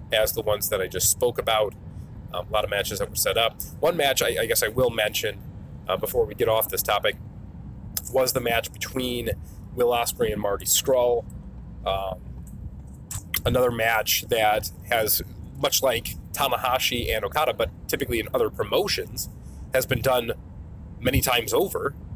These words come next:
um, particularly in Britain. But here we get to see it in New Japan for the I W G P Junior Heavy-, Heavyweight Championship. That match was, much like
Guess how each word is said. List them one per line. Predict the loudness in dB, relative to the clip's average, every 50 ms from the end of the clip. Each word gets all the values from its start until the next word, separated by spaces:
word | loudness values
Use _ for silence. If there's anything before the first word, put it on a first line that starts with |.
| -12 -12 -12 -12 -12 -12 -10 -6 -2
um, | 0 0 2 0 -2 -4 -6 -12 -12 -12 -12 -10 -6 -4
particularly | -4 -2 0 2 4 4 4 2 2 0
in | -2 -2 -2
Britain. | 0 2 2 2 2 -2 -10 -12 -14 -14 -14 -14 -12 -12 -12 -14 -12 -6 0
But | 0 2 2
here | 4 2 2
we | 2 2
get | 0 0
to | 0
see | 2 2 2 2
it | 0
in | -2 -4
New | -8 -6
Japan | -6 -4 0 2 2 2 2 2 -2 -10 -12 -10 -4
for | -2 0 2 2 4 4
the | 4 4 4
I | 4 2
W | 2 0 -4 -4 -6
G | -6 -6 -6 -8
P | -6 -8 -8 -6
Junior | -6 -6 -4 -2 -2 -2
Heavy-, | -2 -2 -4 -6 -6 -6 -4
Heavyweight | -4 -4 -4 -8 -10 -4 0
Championship. | 2 2 2 0 -2 -8 -8 -6 -6 -6 -6 -8 -12 -14 -14 -12 -14 -14 -14 -14 -14 -14 -14 -12 -12 -12 -12 -14 -14 -14 -14 -12 -12 -12 -12 -12 -6 -2
That | 0 2 2 2
match | 2 2 4 4 4 4 2 2 0 -2
was, | -2 0 2 4 4 4 4 2 0 0 0 0 0 -2 -4 -10 -14 -14 -12 -12 -12 -12 -12 -6 0
much | 0 2 2 2 2
like | 2 2 4 2 0 0 -2 -8